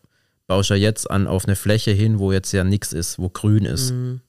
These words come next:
Speaker 1: wo einfach Natur ist. Und das wird jetzt natürlich wieder
Speaker 2: Und du greifst halt auch ins Meer mit ein und
Speaker 1: Genau.
Speaker 2: so. Keine
Speaker 1: Also,
Speaker 2: Ahnung. Das,
Speaker 1: ist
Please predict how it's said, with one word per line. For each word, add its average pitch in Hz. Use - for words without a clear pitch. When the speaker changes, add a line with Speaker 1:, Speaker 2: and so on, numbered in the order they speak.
Speaker 1:
wo -
einfach 92
Natur 95
ist. 80
Und 87
das 95
wird 98
jetzt 95
natürlich 95
wieder 101
Speaker 2:
Und -
du -
greifst 139
halt 147
auch 135
ins 131
Meer 135
mit 165
ein 151
und 156
Speaker 1:
Genau. 98
Speaker 2:
so. 156
Keine 127
Speaker 1:
Also, 117
Speaker 2:
Ahnung. 135
Das, -
Speaker 1:
ist -